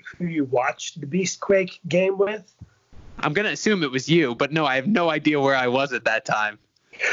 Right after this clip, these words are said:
Speaker 1: We're, I, I think we were at, uh, we were in, like, s-, some part of New York at that point. We weren't in college anymore, but I remember, I think it was, like, your uncle's or your cousin's house or something like that. Uh, but I'm pretty sure, like, I remember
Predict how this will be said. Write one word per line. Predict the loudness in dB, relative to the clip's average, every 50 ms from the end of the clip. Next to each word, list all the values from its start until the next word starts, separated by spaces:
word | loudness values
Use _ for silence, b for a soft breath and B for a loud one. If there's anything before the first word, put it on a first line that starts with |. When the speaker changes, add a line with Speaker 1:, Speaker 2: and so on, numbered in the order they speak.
| B B B B B _ 0
Speaker 1:
We're, | 2 4 4 4 4 2 0 -2 -2
I, | 0 0 0 0 0 0
I | -2 -2
think | -2 -2 -4 -4 -4 -2 -2
we | 0 0 2 2
were | 0 0 0
at, | 0 -2 0 -2 -2 -2 0
uh, | 0 0 0 0 0 -2 -2 -2 -4 -2
we | 0 0 2
were | 2 2 2
in, | 2 0 -2
like, | -4 -4 -4 -4 -6 -12 -20 -20 _ _ _ _
s-, | -12 -10 -10 -10 -12 -14 _ _ _ _ _ -20 -20 -20 -18 -14 -8
some | -6 -4 -2 -2 -2 -2 -4
part | -4 -4 -2 0 0 0 -2
of | -4 -6 -4 -2
New | 0 0
York | 2 2 2 2 0 -2 -4 -6
at | -4
that | -2 -2 -2 -2 -2
point. | -2 -2 -2 -2
We | 0 0
weren't | 2 2 4 2 2
in | 0 -4 -6 -10
college | -8 -4 -2 0 0 0 -2 -4 -4
anymore, | -4 -4 -6 -2 -2 -2 -2 -2
but | -2 -2 -2
I | -2
remember, | -2 -4 -4 -4 -4 -2 -2 0 -2
I | -2 -2
think | -4 -6 -6
it | -4 -2
was, | -2 -2 -2
like, | -2 0 0 0 0
your | -2 -2 -2 0
uncle's | 0 0 0 2 4 6 6 6 6 4 2 -2
or | -8 -14
your | -12 -10 -10 -10
cousin's | -6 -4 -2 0 0 0 -2 -4 -4 -4 -2 -2 -2 -2
house | 0 0 2 2 2 0 -2 -4
or | -6 -2
something | 0 0 0 0 -2 -4
like | -2 0 2 0 0 0 0 0
that. | 2 2 2 0 -2 -4 B B B B B B B B B B _
Uh, | -2 0 0 0 0 0 -2
but | 0 2 2
I'm | 2 2
pretty | 0 -2 -2 -2
sure, | -2 0 2 0 2
like, | 2 2 0 0 0 0
I | -2 -2
remember | -2 0 -2 -2 0 0 0 0 0 0 -2 -2 -4